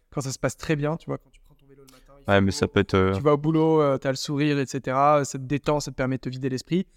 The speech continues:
Speaker 1: Mais si t'arrives le matin et que ton vélo marche pas et que t'es en retard, et cetera,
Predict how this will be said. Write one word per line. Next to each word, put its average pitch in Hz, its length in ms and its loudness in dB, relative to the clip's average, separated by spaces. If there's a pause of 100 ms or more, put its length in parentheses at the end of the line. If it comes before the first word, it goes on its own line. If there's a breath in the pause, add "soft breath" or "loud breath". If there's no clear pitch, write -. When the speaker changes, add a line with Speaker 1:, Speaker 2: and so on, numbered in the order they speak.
(240)
Speaker 1:
Mais 147 60 -4
si 156 160 -6
t'arrives 160 240 4
le 156 80 4
matin 156 300 2
et 147 80 0
que - 80 -6
ton 139 140 -6
vélo 143 180 0
marche 143 180 -2
pas 147 320 2
et 135 60 0
que 139 100 -8
t'es 143 100 -6
en 135 60 0
retard, 151 280 0
et 135 40 -2
cetera, 139 500 0